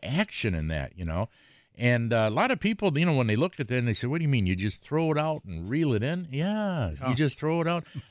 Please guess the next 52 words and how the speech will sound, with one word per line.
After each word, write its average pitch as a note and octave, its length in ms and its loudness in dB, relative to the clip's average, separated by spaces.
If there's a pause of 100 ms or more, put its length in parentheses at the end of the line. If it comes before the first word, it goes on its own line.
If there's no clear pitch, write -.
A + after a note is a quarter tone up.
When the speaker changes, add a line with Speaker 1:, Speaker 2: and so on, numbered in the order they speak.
Speaker 1:
lot F3+ 140 6
of G#3 80 -4
times E3+ 260 2
what C#3 80 2
I'll C#3 120 4
do C#3+ 160 0
is C#3 100 0
I'll A2 100 2
get A#2+ 140 0
on A#2+ 100 0
a F#2 60 0
weed G#2+ 240 2
line, C3+ 220 2
a F#2+ 80 0
deep A2 260 0
weed A#2 160 0
line A2+ 220 2
edge, A2+ 320 0 (280)
and G2 80 0
I G2 120 4
throw D#3+ 320 2
it C3 80 2
out C3 320 4
where, G#2+ 300 2
let's A#2+ 220 0
say, D3+ 260 2
a, G#2 200 2
a G2 60 4
weed A#2+ 180 4
line A2+ 220 2
edge G#2+ 180 0
is E2 140 -4
twelve, A2 320 0
fifteen G#2 400 -2
feet G2 180 -4
of F2+ 80 4
water, F#2 200 4
and E2 80 0
I, F#2 220 0
I D#3+ 60 0
just F3+ 220 -2
wanna C#3+ 140 2
be B2+ 140 2
out A#2 160 4
on G2+ 140 0
the - 180 -4
edge G2 220 0
of D#2 100 -4
it, C#2+ 140 -8
right? F#2 220 0
Let's G2 180 -4
say F2 240 0